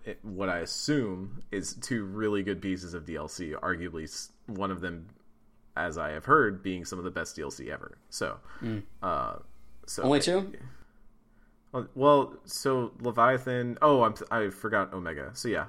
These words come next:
Speaker 1: two really good pieces of D L C. I really like Leviathan. I really like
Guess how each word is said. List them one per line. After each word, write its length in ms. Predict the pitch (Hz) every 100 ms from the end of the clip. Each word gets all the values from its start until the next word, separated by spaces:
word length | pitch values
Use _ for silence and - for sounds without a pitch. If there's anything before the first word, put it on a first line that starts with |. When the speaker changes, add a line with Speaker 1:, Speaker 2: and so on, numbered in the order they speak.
| -
Speaker 1:
two 200 | - 208
really 240 | 160 165
good 180 | 139 156
pieces 300 | 139 139 117
of 60 | 98
D 80 | 104
L 80 | 95
C. 140 | 123
I 40 | 85
really 260 | 101 107
like 200 | 101 101
Leviathan. 440 | 101 92 90 95 98
I 20 |
really 260 | 85 92
like 200 | 87 90